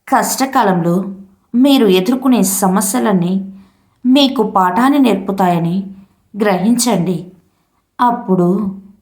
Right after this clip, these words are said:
మీ మనసు ప్రశాంతంగా ఉంటుంది మిత్రమా. ఒంటరిగా ఉండాలనుకునేవారు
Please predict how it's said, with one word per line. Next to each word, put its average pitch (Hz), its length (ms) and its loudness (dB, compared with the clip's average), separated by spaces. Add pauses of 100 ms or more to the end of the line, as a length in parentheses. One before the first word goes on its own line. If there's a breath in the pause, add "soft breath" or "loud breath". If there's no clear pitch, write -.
(160)
మీ 254 260 4
మనసు 190 400 0 (680 loud breath)
ప్రశాంతంగా 240 840 0
ఉంటుంది 180 460 0 (480)
మిత్రమా. 190 580 0 (1600)
ఒంటరిగా 262 600 2
ఉండాలనుకునేవారు 196 1000 0